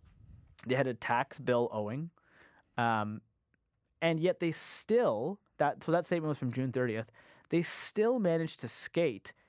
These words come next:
until about December before things hit the fan, really. So they managed to go almost six months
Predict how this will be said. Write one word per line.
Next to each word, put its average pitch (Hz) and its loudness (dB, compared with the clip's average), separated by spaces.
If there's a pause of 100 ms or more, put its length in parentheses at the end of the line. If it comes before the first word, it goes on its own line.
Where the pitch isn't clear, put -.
(120)
until 139 2
about 131 4
December 117 0
before - 0
things 123 -2
hit - -4
the - -8
fan, 110 -2
really. 92 -8 (440)
So 156 2 (380)
they 170 4
managed 220 2
to 165 2
go 151 2
almost 185 4
six - -2
months 131 0